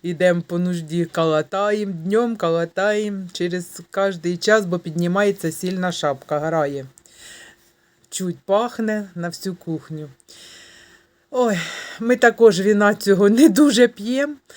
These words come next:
але шкода, шкода. І ж у нас усе є, ми ж робили віно, у нас куча бутилів є, нам родичі пооддавали, подарували оці десятилітрові. Є один і двадцятилітровий, о, померла наша родичка,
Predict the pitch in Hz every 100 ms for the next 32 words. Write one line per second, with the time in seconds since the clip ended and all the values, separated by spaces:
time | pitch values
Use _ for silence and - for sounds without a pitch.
0 | - - 196 220 240 - - 233 220 165
1 | 156 - - 202 202 170 175 185 208 185
2 | 180 208 226 220 220 202 226 220 202 165
3 | 151 160 170 185 175 196 185 180 190 202
4 | 202 175 175 - 226 214 190 190 208 202
5 | 165 185 185 170 175 170 175 180 - -
6 | - - 185 202 220 190 185 202 196 202
7 | 175 196 185 185 196 180 202 185 214 214
8 | 214 160 175 214 214 202 190 - - -
9 | 185 - 190 175 180 180 190 185 185 190
10 | 185 180 175 175 180 175 214 208 185 208
11 | 202 175 196 208 196 - 190 196 180 185
12 | 190 185 175 175 98 82 151 160 - 170
13 | 180 202 185 160 160 151 170 165 160 156
14 | 151 - 156